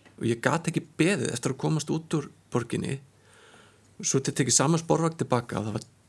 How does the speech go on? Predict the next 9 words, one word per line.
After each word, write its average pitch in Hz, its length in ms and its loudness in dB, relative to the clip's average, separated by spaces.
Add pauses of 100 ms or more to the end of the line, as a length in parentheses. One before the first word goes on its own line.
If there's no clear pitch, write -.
(120)
dauðaþögn 151 640 2 (520)
í 110 100 -2 (360)
sporvagninum - 680 -2 (880)
og 131 80 -4
það 120 120 6
var 120 100 0
bara, 120 180 4 (1160)
maður 123 160 -2
fann 185 240 2